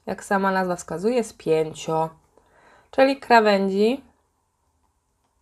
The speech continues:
ma dziesięć, ścian ma sześć.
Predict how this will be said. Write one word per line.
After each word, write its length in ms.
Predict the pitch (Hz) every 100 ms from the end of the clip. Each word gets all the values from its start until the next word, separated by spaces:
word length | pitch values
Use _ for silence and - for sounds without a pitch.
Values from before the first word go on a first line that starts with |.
| _ _ _ _ _ _
ma 200 | 175 180
dziesięć, 840 | 208 262 262 - 240 233 233 - - _ _ _ -
ścian 600 | - - 196 185 185 190 - _ _ _ _ _ _ _ _ _ _ _ _ _ _
ma 140 | 277 277
sześć. 680 | - 143 - - - -